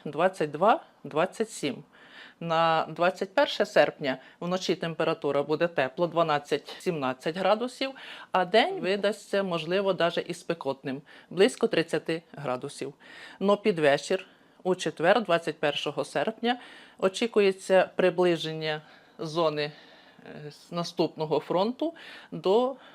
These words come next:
території, до західних кордонів України.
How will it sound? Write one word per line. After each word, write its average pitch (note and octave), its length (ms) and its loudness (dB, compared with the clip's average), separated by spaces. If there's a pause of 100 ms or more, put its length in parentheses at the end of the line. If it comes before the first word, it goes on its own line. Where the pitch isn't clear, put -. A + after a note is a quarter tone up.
(180)
території, G3 600 0
до E3+ 120 -2
західних F3+ 400 0
кордонів E3 500 -2 (320)
України. C#3+ 600 0